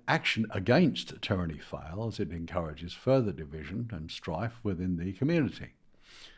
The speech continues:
It should also be noted that removing one tyrant often leads to the rise of more extreme oppression from another source, which requires eternal vigilance on our part.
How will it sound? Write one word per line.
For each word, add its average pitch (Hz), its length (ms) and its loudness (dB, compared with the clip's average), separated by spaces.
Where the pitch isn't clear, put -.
It 90 100 2
should 127 160 6
also 107 400 6
be 92 220 0
noted 107 540 2
that 85 200 -4
removing 95 540 2
one 87 480 0
tyrant 92 560 4
often 90 500 -4
leads 98 460 0
to - 160 -6
the 85 100 -6
rise 92 400 -2
of - 160 -10
more 92 240 -4
extreme 82 640 -4
oppression - 480 -4
from 92 200 2
another 95 480 0
source, - 580 -2
which 165 280 8
requires 123 840 8
eternal 101 720 2
vigilance 92 640 0
on 92 120 -4
our 98 220 0
part. 69 380 -8